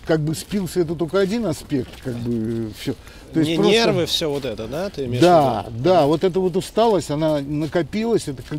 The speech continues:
Speaker 1: гиперкомпенсация происходила,
Speaker 2: Ага.
Speaker 1: алкоголь, короче, обжорство там и вообще все, все, все. Не выс-, ну, отсут-, ну, понимаешь, ну, я не человек воли, знаешь,
Speaker 2: Мгм.
Speaker 1: там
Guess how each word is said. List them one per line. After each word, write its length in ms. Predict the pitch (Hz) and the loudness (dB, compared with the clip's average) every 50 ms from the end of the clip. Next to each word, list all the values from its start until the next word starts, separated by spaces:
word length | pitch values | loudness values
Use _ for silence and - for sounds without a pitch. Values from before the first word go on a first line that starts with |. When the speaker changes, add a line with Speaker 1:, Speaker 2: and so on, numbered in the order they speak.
| 135 135 | -6 -6
Speaker 1:
гиперкомпенсация 1080 | 127 147 165 - 180 143 - 175 160 147 160 160 147 - - 202 226 220 - - 180 156 | -4 -4 -4 -2 -4 -4 -2 -4 -4 -2 -2 -4 -4 -2 0 0 0 0 0 -2 -4 -4
происходила, 540 | 131 147 151 127 120 123 147 147 147 143 143 | -2 -4 -4 -4 -4 -4 -4 -2 -2 0 0
Speaker 2:
Ага. 80 | 147 143 | 0 0
Speaker 1:
алкоголь, 580 | 147 135 - 165 160 151 160 190 196 185 165 | 0 0 -2 -2 -2 -2 0 2 2 2 0
короче, 440 | - - 156 147 147 135 - - 139 | 0 -2 -2 0 0 -2 -2 -2 -2
обжорство 640 | 143 135 123 110 135 170 185 156 - - - 131 123 | -2 -2 -2 -2 -2 0 -2 -2 -4 -8 -10 -10 -8
там 300 | - 147 143 139 135 135 | -6 -6 -4 -4 -4 -4
и 20 | |
вообще 320 | 135 139 127 - - 127 | -6 -6 -6 -6 -10 -10
все, 200 | - - 143 131 | -10 -6 -8 -8
все, 180 | - - 131 110 - | -6 -6 -10 -10 -8
все. 120 | - 110 - - - - - - - | -10 -14 -14 -14 -18 -20 -20 -10 -6
Не 160 | 139 160 180 | -2 0 0
выс-, 400 | 190 180 208 220 208 147 - 160 | 0 0 -2 -4 -4 -6 -6 -8
ну, 400 | 165 160 165 190 226 196 139 131 117 - - - - - - - - - | -8 -6 -6 -4 -4 -4 -4 -6 -8 -12 -16 -20 -20 -20 -20 -20 -8 -4
отсут-, 400 | 131 147 - - - 208 170 110 - | -4 -2 -2 -2 -2 -2 -4 -4 -4
ну, 100 | 135 151 | -6 -6
понимаешь, 360 | 143 160 196 220 202 - - | -4 -2 -2 -2 -2 -2 -4
ну, 260 | 147 151 160 147 127 - - - - - | -4 -2 -2 -2 -4 -6 -12 -18 -6 0
я 160 | 156 185 196 | 2 2 2
не 120 | 190 180 | 2 0
человек 420 | - - 185 185 190 202 208 165 - | 0 0 2 4 6 6 6 4 4
воли, 440 | 160 143 160 170 151 120 104 101 98 | 0 0 0 0 0 0 -2 -4 -4
знаешь, 380 | 104 123 143 156 156 120 127 123 | -4 -2 -2 -2 -2 -2 -4 -6
Speaker 2:
Мгм. 220 | 123 131 135 123 - - | -6 -8 -8 -10 -8 -4
Speaker 1:
там 340 | - 139 131 120 113 110 101 | -2 -2 -2 -2 -4 -6 -8